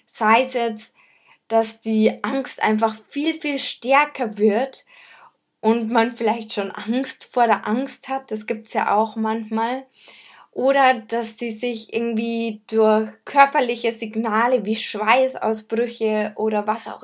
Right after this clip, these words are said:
immer bemerkbar macht, obwohl es vorher vielleicht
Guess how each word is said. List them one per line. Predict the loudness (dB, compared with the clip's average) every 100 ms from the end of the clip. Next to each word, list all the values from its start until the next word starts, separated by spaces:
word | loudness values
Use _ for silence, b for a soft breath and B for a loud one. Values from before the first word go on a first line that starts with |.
| -8
immer | -2 0 0 -2 B _
bemerkbar | 2 4 4 4 2 0 0 0
macht, | 0 -6 -10 -20 _ B B B B B -8
obwohl | 0 2 2
es | 0
vorher | -2 2 2 2 0
vielleicht | 0 4 4 2 -8 -20